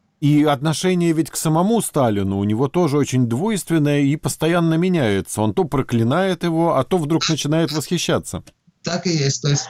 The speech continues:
Speaker 2: конечно, он его считал, даже мне говорил, что, допустим, в тридцать седьмом году он ходил по кабинету, бюст Сталина стоит, и я с ним,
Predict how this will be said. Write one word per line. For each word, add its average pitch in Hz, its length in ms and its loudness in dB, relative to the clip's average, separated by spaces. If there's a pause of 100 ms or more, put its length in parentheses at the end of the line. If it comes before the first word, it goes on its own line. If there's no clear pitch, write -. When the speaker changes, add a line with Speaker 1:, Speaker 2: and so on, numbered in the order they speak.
(260)
Speaker 2:
конечно, 175 440 0
он 170 100 2
его 165 140 2
считал, 165 380 -2
даже 143 200 0
мне 147 140 0
говорил, 147 280 2
что, 135 240 0
допустим, 135 400 0
в - 20 -2
тридцать - 220 0
седьмом 139 200 2
году 143 240 2
он 160 140 0
ходил 135 240 0
по - 140 -6
кабинету, 135 680 0 (100)
бюст 139 340 0
Сталина 160 440 0
стоит, 123 420 -2
и 117 60 0
я 139 220 2
с - 160 -2
ним, 135 320 0